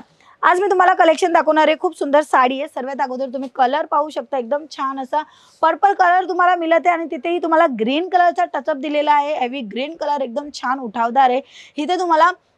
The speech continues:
एम्ब्रॉयडरीचं काम मिळत आहे, stone work मिळत आहे आणि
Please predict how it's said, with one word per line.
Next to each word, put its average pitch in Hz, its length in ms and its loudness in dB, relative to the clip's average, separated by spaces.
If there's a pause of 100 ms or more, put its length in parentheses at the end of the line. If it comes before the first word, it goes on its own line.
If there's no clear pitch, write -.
(160)
एम्ब्रॉयडरीचं 403 640 2
काम 349 280 2
मिळत 330 340 2
आहे, 359 100 -2
stone 320 340 -4
work 320 240 0
मिळत 294 300 0
आहे 330 60 0
आणि 302 220 -2